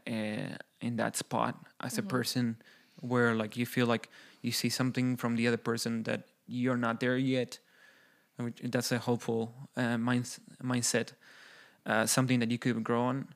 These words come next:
Speaker 1: You
Speaker 2: Mm-hmm.
Speaker 1: can admire them and thank God that they have it, and
Speaker 2: Yeah.
Speaker 1: and if it is something, ask God, "Is, is that something that you want me to grow on?"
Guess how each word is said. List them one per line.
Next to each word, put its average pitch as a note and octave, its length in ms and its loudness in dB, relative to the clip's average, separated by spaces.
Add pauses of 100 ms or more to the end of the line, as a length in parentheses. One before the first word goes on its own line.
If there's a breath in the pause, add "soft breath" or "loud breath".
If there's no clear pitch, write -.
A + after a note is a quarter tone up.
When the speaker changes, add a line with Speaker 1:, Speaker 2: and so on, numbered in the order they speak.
(180)
Speaker 1:
You G#3+ 80 -6
Speaker 2:
Mm-hmm. A3+ 220 2
Speaker 1:
can C#3+ 360 2
admire C3 420 2
them D3 280 0
and A#2+ 220 -2
thank C3+ 260 -2
God C3+ 220 2
that A#2 180 -6
they B2 100 -2
have A#2+ 280 -2
it, C3+ 280 -4 (140)
and A#2 440 -4 (380)
Speaker 2:
Yeah. - 120 -6
Speaker 1:
and B2+ 480 0 (140)
if B2 240 -2
it C#3+ 60 4
is C#3+ 100 2
something, D3+ 640 -2
ask C#3+ 260 0
God, C#3 280 -2
"Is, B2 240 -6 (140)
is C3+ 120 -4
that - 220 -6
something D3 400 0
that C3 120 -2
you B2+ 120 -2
want A#2+ 200 -4
me C#3+ 100 -6
to C#3 140 -10
grow C#3+ 180 -4
on?" D#3 180 -8